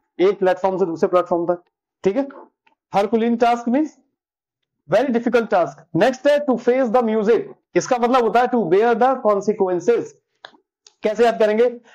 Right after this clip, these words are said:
देखिए अगर आप बहुत ज्यादा music सुनते हैं और loud music सुनते हैं, तो आपके पड़ोस वाली आंटी कहती है कि ध्यान रखना, तुमने जो music चला लिया अब तुम बर्दाश्त करोगे, यानी तुम्हें झेलना पड़ेगा जो भी परिणाम निकलेगा अगर मैंने अपना music start किया तो।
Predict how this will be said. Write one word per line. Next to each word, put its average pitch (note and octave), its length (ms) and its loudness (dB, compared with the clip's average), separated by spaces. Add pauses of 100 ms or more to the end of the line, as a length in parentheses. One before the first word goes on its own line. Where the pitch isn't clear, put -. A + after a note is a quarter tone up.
(200)
देखिए F3+ 220 2
अगर G3+ 200 2
आप A3+ 120 0
बहुत F#3 300 0
ज्यादा A3 200 2
music G3+ 280 -2
सुनते G#3+ 260 0
हैं A3+ 80 2
और G3 80 0
loud A3 320 2
music A#3 300 -2
सुनते G#3 260 0
हैं, E3+ 240 -2
तो F#3 80 0
आपके G3 360 2
पड़ोस F#3 280 0
वाली G#3 180 0
आंटी G3 200 -2
कहती F3+ 240 0
है G#3+ 60 0
कि A3 60 2
ध्यान E3+ 300 0
रखना, E3+ 220 -2 (1400)
तुमने G3 220 0
जो A3+ 120 2
music A3+ 240 0
चला G3 220 0
लिया A3 220 2 (280)
अब G3+ 440 -6 (180)
तुम F3 400 -6 (240)
बर्दाश्त F3 360 0
करोगे, F#3+ 300 2
यानी F#3+ 260 0
तुम्हें A3+ 200 2
झेलना F3 340 0
पड़ेगा G#3+ 340 2
जो G#3+ 260 0
भी G#3+ 160 0
परिणाम F#3+ 360 0
निकलेगा F3 340 2
अगर E3+ 180 0
मैंने F3 280 2
अपना A3 160 0
music F#3 280 0
start E3 300 -4
किया C#3+ 140 -2
तो। C3+ 300 -8